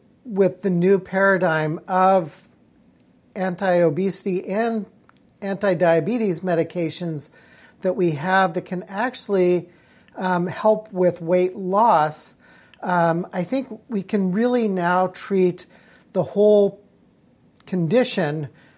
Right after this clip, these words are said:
um, and both of the very closely interrelated diseases of obesity and diabetes with our newer medications. And this is just to show you kind of where the G L P one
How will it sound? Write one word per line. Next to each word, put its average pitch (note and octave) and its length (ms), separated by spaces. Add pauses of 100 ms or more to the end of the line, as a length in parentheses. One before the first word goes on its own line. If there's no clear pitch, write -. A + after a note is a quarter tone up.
(120)
um, E3 520
and E3+ 380
both G#3+ 320
of E3+ 140
the E3 120
very F3+ 380
closely F#3 460
interrelated E3 680
diseases E3+ 600
of D#3+ 120
obesity D#3+ 480
and D#3 140
diabetes D3 680 (380)
with F#3+ 220
our F#3+ 120
newer F3 260
medications. D#3+ 880
And D#3+ 120
this F3+ 180
is E3 100
just - 280
to E3+ 80
show E3+ 280
you D#3+ 360 (520)
kind F3+ 180
of D3+ 140
where E3+ 480
the D#3 260
G E3+ 220
L D#3 140
P E3+ 240
one F3+ 680